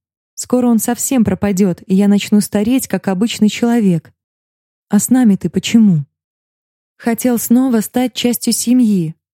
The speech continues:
У меня это получилось. Ко мне прислушиваются. И могу держать на руках волчонка. И я тебе за это благодарна.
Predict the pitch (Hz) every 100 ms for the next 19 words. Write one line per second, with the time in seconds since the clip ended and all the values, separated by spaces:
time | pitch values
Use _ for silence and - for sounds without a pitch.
0 | - 214 247 285 277 220 254 254 - 262
1 | 220 160 - _ _ 208 226 269 196 202
2 | - 247 - 220 185 175 - - 156 _
3 | _ _ 214 214 214 240 247 190 180 240
4 | 247 202 196 - 233 - 226 233 - 220
5 | 180 - 165 _ _ _ _ _ _ _
6 | _ 202 208 247 - 208 185 220 220 202
7 | 208 214 196 208 175 175